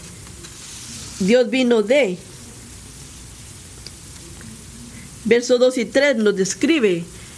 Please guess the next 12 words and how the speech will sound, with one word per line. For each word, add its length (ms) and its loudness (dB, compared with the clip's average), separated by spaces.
a, 300 4
a 140 6
un 160 4
Dios 200 4
que 80 2
está 160 4
actuando, 540 4
que 80 2
está 180 4
llegando 340 4
a 60 6
Israel. 640 4